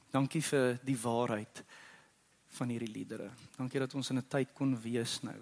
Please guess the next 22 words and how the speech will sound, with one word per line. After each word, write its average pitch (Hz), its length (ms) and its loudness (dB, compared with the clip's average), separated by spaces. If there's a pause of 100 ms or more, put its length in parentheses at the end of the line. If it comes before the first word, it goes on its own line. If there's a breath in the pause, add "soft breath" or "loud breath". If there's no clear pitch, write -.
wat 117 140 -12
U 120 60 -6
met 117 160 0
ons 139 300 0
kon 139 160 -2
praat 139 400 2
en 113 80 -4
ons 107 160 -8
met 143 120 -6
U 127 100 -4
kon 139 220 -2
praat. 135 460 -4 (460 loud breath)
Dankie 143 220 4
dat 165 100 8
ons - 280 4
so 196 380 4
bewus 123 400 0
is 127 180 -8
van 131 160 0
U 123 80 0
teenwoordigheid 123 720 -2
nou 117 460 0